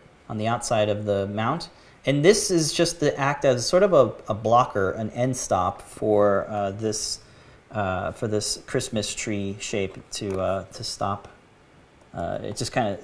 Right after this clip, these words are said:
rests right there, and it gives a little bit of eleva-, elevation, um, from there.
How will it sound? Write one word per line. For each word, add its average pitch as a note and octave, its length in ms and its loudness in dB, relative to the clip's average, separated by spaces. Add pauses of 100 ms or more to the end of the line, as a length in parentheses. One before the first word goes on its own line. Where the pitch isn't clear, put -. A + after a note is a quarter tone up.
(320)
rests B2 380 0
right G2+ 180 -4
there, G2 220 -2
and F#2 100 -6
it F#2 100 -8
gives G2 320 -8 (160)
a A#2 100 -12
little A2+ 200 -2
bit G#2 80 -2
of - 80 -6 (140)
eleva-, F#2+ 220 -6 (140)
elevation, G2+ 800 -4
um, G2+ 380 -10 (100)
from F#2+ 180 -6
there. F#2 200 -8